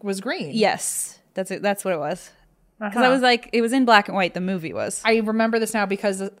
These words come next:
Speaker 1: last time we talked about this, I was telling you to Google image the Addams Family set 'cause everything
Speaker 2: That's
Speaker 1: is pink.
Speaker 2: right.
Speaker 1: Yep.
Speaker 2: 'Cause the colors in
Speaker 1: It's
Speaker 2: the black
Speaker 1: the
Speaker 2: and white change
Speaker 1: They
Speaker 2: the
Speaker 1: use different
Speaker 2: hues.
Speaker 1: shades
Speaker 2: Yeah.
Speaker 1: of pink to show different black and white shades in their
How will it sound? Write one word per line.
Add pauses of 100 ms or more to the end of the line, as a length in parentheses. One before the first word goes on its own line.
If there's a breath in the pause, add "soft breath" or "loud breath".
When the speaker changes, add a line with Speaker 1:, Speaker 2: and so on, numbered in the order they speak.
Speaker 1:
last
time
we
talked
about
this,
I
was
telling
you
to
Google
image
the
Addams
Family
set
'cause
everything
Speaker 2:
That's
Speaker 1:
is
pink.
Speaker 2:
right. (120)
Speaker 1:
Yep. (160)
Speaker 2:
'Cause
the
colors
in
Speaker 1:
It's
Speaker 2:
the
black
Speaker 1:
the
Speaker 2:
and
white (180)
change (240)
Speaker 1:
They
Speaker 2:
the
Speaker 1:
use
different
Speaker 2:
hues.
Speaker 1:
shades
Speaker 2:
Yeah.
Speaker 1:
of
pink
to
show
different
black
and
white
shades
in
their